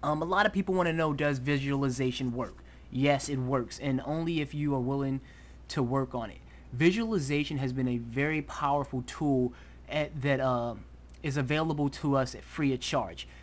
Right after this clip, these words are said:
You can think and imagine whatever you want, wherever you want, whenever you want to wish it, right? Um, if you think about visualization, does it not work?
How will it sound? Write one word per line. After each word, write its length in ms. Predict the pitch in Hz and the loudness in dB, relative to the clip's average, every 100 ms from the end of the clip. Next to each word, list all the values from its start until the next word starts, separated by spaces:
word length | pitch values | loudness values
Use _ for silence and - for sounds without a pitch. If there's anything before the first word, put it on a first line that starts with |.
| - - - | -20 -18 -2
You 120 | 160 | 0
can 140 | 190 185 | 2 2
think 480 | - 190 196 190 | 2 2 2 0
and 100 | 160 | -2
imagine 520 | 147 147 156 156 147 123 | 0 2 2 2 0 2
whatever 260 | 131 151 | 2 0
you 120 | 170 | -2
want, 360 | 175 143 135 135 - - | 0 2 0 -2 -8 -10
wherever 400 | 127 147 131 147 | -2 0 2 0
you 160 | 147 156 | 0 0
want, 260 | 135 120 123 | 0 0 0
whenever 320 | 143 160 156 | 0 0 0
you 160 | 151 | -2
want 440 | 147 139 156 147 - - - - - | -4 -2 0 0 -2 -10 -20 -18 -8
to 140 | - | -2
wish 360 | 131 131 156 - | 0 0 -2 -4
it, 120 | - - | -10 -12
right? 260 | 120 131 147 - - - - - - - - | -6 -6 -6 -12 -20 -20 -20 -20 -20 -20 -6
Um, 340 | 156 143 131 139 | 0 2 2 0
if 180 | 165 151 | -4 -4
you 80 | 170 | -4
think 280 | - 185 180 | -2 -2 0
about 320 | 165 156 143 | 2 2 2
visualization, 1000 | 151 156 147 139 131 151 156 139 131 123 | -2 0 0 0 0 0 -2 0 0 2
does 200 | 143 143 | 0 0
it 100 | 151 | 0
not 360 | 147 143 113 113 | 2 2 0 -2
work? 320 | 131 135 | -2 -2